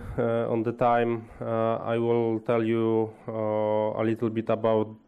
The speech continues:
the, the way how Red Hat, um, innovates on, on the market. So this is, uh, this is the slide where I should ask,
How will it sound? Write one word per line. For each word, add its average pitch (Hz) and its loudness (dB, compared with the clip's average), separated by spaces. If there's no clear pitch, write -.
the, 110 2
the 110 2
way 110 2
how 110 2
Red 110 2
Hat, 107 0
um, 107 2
innovates 107 4
on, 101 -2
on 104 -2
the 104 0
market. 101 0
So - -2
this 151 -2
is, 180 0
uh, 160 8
this 147 0
is 170 4
the 160 4
slide 151 6
where 139 6
I 131 6
should 127 0
ask, 131 4